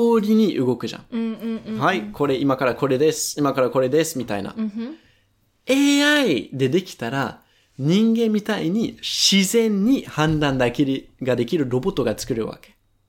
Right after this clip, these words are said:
Speaker 1: つまり、
Speaker 2: わお。
Speaker 1: 箱によっては、人間簡単じゃん。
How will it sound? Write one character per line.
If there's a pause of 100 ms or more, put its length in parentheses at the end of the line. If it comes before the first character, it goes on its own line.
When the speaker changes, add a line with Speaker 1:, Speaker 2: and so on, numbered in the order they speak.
(1600)
Speaker 1:
つ
ま
り、 (240)
Speaker 2:
わ (100)
お。
Speaker 1:
箱
に (100)
よ
っ
て
は、
人
間
簡
単
じ
ゃ
ん。